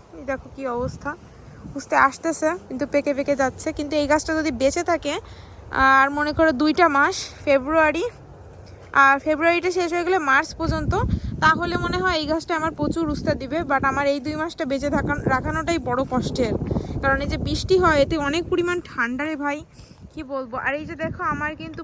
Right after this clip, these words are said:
প্রচুর, আহ, পেঁয়াজের কালি হয়েছে। এটা কিন্তু আমাদের আমেরিকাতে পেঁয়াজের কালি হিসেবে আমরা খেয়ে থাকি, কারণ এখানে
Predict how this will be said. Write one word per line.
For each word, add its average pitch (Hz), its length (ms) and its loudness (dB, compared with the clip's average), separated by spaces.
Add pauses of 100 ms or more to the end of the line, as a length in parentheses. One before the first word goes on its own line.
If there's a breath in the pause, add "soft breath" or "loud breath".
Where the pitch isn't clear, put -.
প্রচুর, 294 380 -8
আহ, 262 800 -6 (420)
পেঁয়াজের 302 420 -4
কালি 311 320 -2
হয়েছে। 302 340 -4 (480)
এটা 285 180 -6
কিন্তু 320 220 -4
আমাদের 311 220 -6 (100)
আমেরিকাতে 294 440 -6
পেঁয়াজের 285 300 -6
কালি 302 240 -2
হিসেবে 311 260 -6
আমরা 302 140 -6
খেয়ে 285 260 -6
থাকি, 302 200 -8 (440 loud breath)
কারণ 302 160 0 (100)
এখানে 330 200 -6